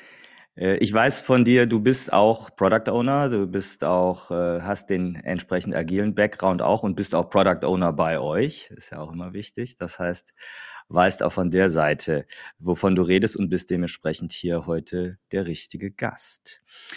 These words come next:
Lass uns einsteigen. Experimente, Experimente und Hypothesen. Warum überhaupt Experimente? Ähm, würde ich mich mal deine Meinung oder deine Begründung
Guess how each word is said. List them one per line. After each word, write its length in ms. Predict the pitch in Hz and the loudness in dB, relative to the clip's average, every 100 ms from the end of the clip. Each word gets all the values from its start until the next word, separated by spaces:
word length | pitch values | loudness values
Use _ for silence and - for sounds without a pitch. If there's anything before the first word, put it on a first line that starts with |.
| - | -4
Lass 160 | 117 - | 0 2
uns 120 | 185 | 4
einsteigen. 720 | - 139 - 98 85 73 71 | 4 2 2 4 4 4 -4
Experimente, 1080 | - - - 117 104 95 95 101 - 73 - - | -2 -4 0 2 2 4 2 2 0 -2 -4 -4
Experimente 760 | 98 - 95 95 98 107 98 | -4 -2 0 2 2 2 0
und 140 | 82 | -2
Hypothesen. 640 | 95 - 85 98 104 87 82 | -4 -4 -4 0 0 0 2
Warum 300 | 90 107 123 | 2 4 2
überhaupt 400 | 92 85 92 - | 2 2 2 -2
Experimente? 920 | - - 90 85 78 78 78 80 67 - 73 | -6 -6 -8 -6 -4 -4 -2 -4 -4 -8 -10
Ähm, 640 | 82 85 82 73 - - _ - | -6 -4 -4 -4 -8 -12 _ -20
würde 340 | _ 67 98 117 | _ -10 -8 -6
ich 60 | |
mich 200 | 117 101 | -6 -4
mal 100 | 104 | -4
deine 260 | 90 92 98 | 2 4 4
Meinung 360 | 90 87 87 85 | 2 0 0 0
oder 140 | 85 | -2
deine 220 | 82 87 | 0 -2
Begründung 580 | 82 82 92 90 85 80 | -2 -8 -8 -6 -6 -8